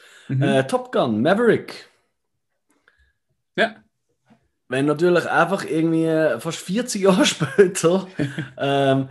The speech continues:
Speaker 2: Top Gun, der zweite Teil, äh, Entschuldigung, dreißig Jahre, hä? Äh, der zweite Teil rausbringst, das ist doch schon einmal eine crazy Nummer. Ähm, der Trailer sieht eigentlich ziemlich nice aus.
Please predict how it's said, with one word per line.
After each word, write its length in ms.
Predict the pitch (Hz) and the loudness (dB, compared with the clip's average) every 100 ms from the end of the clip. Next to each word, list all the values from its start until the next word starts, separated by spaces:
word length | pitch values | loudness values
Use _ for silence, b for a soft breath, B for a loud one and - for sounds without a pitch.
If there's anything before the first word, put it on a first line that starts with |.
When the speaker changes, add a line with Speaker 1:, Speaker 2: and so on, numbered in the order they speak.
| B B B | B B B
Speaker 2:
Top 320 | - 185 185 | -4 -4 -2
Gun, 220 | 214 180 147 | 2 2 2
der 120 | 131 | -6
zweite 680 | - - 107 170 180 165 | -6 -4 -2 -2 -2 -8
Teil, 460 | 135 117 165 190 - | -4 -4 0 0 -2
äh, 80 | - | -8
Entschuldigung, 360 | 113 - 107 90 | -6 -4 -6 -4
dreißig 340 | 131 131 120 | -6 -6 -6
Jahre, 300 | 95 82 113 123 B 117 | -8 -8 -12 -14 B -8
hä? 60 | - 123 127 | 4 6 6
Äh, 40 | |
der 100 | 120 | 2
zweite 320 | - 143 160 147 | 0 2 2 0
Teil 300 | 139 170 170 | 0 2 2
rausbringst, 680 | 175 185 180 165 175 - | 0 -4 -4 -2 -2 -4
das 180 | 139 135 | -8 -6
ist 320 | - 175 - | -2 -2 -2
doch 80 | 135 | -4
schon 240 | - 151 | -2 0
einmal 320 | 151 151 147 139 | 2 2 2 2
eine 220 | 127 123 | 0 -2
crazy 420 | - 143 175 170 | 2 2 2 2
Nummer. 600 | 147 175 214 220 233 226 B B B B | 0 2 2 2 0 -4 B B B B
Ähm, 260 | 131 131 131 | 0 2 2
der 100 | 127 | -2
Trailer 360 | - 131 156 170 | 0 4 4 2
sieht 180 | - 131 | 2 2
eigentlich 220 | 123 110 | 2 0
ziemlich 280 | - 202 147 | 2 2 4
nice 340 | 123 135 180 | 2 0 0
aus. 480 | 285 330 - - _ | 0 -2 -6 -10 _